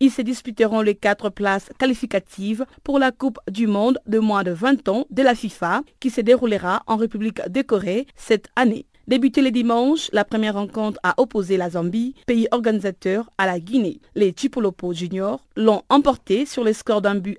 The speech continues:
à zéro. Cette unique réalisation a été l'œuvre de Patson Daka, qui a marqué juste au début de la deuxième mi-temps. La Zambie gagne donc son premier match et essaiera d'obtenir sa qualification contre le Mali à sa prochaine sortie.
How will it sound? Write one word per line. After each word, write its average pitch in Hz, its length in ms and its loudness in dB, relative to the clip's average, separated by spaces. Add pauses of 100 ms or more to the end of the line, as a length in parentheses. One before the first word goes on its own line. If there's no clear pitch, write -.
à 262 100 4
zéro. 180 360 -4 (160)
Cette - 260 -2
unique 233 380 0
réalisation 226 840 0
a 208 100 2
été 202 180 -2
l'œuvre 196 320 0
de 190 80 -4
Patson 190 500 -4
Daka, 196 480 -4 (160)
qui 269 200 -2
a 226 100 2
marqué 214 400 0
juste 196 420 -8
au 269 120 -2
début 202 340 0
de 233 100 -2
la 190 120 2
deuxième 190 440 -2 (120)
mi-temps. 233 380 0 (240)
La 233 120 6
Zambie 240 420 4
gagne 226 260 4
donc 202 340 0 (100)
son 277 200 2
premier 214 260 0
match 196 440 -4
et 392 200 0
essaiera 220 600 0
d'obtenir 220 600 0 (260)
sa 262 200 0
qualification 247 800 0
contre 226 380 -2
le 269 120 6
Mali 208 440 2
à 214 100 -2
sa 214 160 -2
prochaine 202 560 -4
sortie. - 380 -8